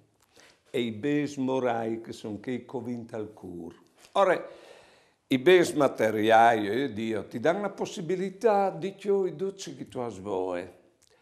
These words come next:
Ma sta attento che pui robe tu has, pui preoccupazioni tu has, e in più, se tu, tu ti fasi sbiel des robis davanti chi atris,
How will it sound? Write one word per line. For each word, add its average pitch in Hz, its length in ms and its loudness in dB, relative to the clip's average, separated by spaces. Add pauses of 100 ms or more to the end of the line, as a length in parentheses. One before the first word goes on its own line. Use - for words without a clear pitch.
(600)
Ma - 140 -6
sta 196 220 -4
attento 170 560 0
che 143 260 0
pui 208 340 -4
robe 170 340 0
tu 170 140 0
has, 190 240 0
pui 170 240 -4
preoccupazioni 143 960 -4
tu 147 160 -4
has, 190 560 -4 (640)
e 147 360 2
in 180 200 -6
più, 175 300 2
se 139 240 -4
tu, 208 160 -4
tu 185 160 -4
ti 151 140 -6
fasi 131 320 -2
sbiel 127 420 -2
des 120 240 -6
robis 117 420 -4
davanti 120 500 -4
chi 123 220 -4
atris, 131 800 -4